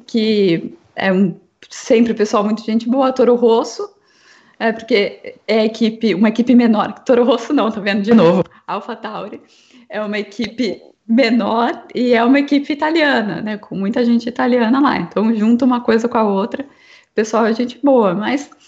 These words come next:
não tem nenhuma equipe em si que, que seja. A Haas também,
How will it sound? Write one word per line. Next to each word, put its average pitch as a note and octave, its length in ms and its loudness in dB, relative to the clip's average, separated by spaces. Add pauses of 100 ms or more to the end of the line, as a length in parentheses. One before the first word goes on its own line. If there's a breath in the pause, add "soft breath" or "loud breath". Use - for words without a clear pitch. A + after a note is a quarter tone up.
(280 soft breath)
não G4 220 -4
tem E4+ 180 4
nenhuma A#3+ 580 4
equipe A3 1040 0
em G#3 160 2
si A3+ 440 0
que, A3 400 0
que - 200 -8
seja. F#3+ 840 -2 (960 soft breath)
A - 40 -2
Haas A#3 440 0
também, G#3+ 760 0